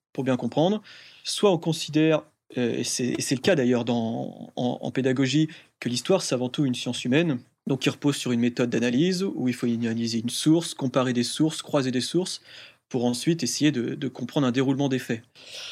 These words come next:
Euh, dans ce cas-là, c'est difficile de montrer un peu les représentations du passé, dans la culture populaire par exemple, hein, et de comparer avec les faits que les élèves connaissent. Euh, ça permet d'ouvrir l'esprit critique, par exemple, ça permet aussi le décryptage de l'image. Donc on peut tout à fait, euh,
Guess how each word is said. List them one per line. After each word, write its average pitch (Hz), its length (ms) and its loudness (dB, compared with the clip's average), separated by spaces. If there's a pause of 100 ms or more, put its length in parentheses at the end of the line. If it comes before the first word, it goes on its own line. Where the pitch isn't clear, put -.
(140)
Euh, 101 420 0 (160)
dans 143 120 0
ce - 80 -6
cas-là, 202 140 2
c'est 147 200 -4 (100)
difficile 160 440 -2
de 135 40 0
montrer 139 220 0
un 165 60 2
peu - 120 0
les 135 60 0
représentations 139 420 -2
du 135 80 -6
passé, 151 380 0 (680)
dans 120 80 0
la 113 60 -2
culture - 240 -8
populaire 170 260 -2
par 127 80 -2
exemple, 156 300 0
hein, - 80 -4 (400)
et 165 80 6
de 165 40 0
comparer 151 320 2
avec 143 200 0
les 139 60 0
faits 196 280 0 (240)
que - 80 0
les 131 220 2
élèves 135 300 2
connaissent. - 500 -2 (720)
Euh, 117 260 0
ça - 140 -6
permet 123 180 2
d'ouvrir 123 220 2
l'esprit 120 260 -4
critique, 151 380 0
par 120 140 0
exemple, 143 380 0
ça - 120 -8
permet 120 260 -4
aussi 123 220 -2
le 131 60 -2
décryptage 131 460 -2
de 120 100 -4
l'image. 190 380 0 (600)
Donc 143 180 -2
on 127 60 -6
peut 160 160 2
tout 165 260 -2
à 143 100 4
fait, 196 420 2
euh, 120 420 0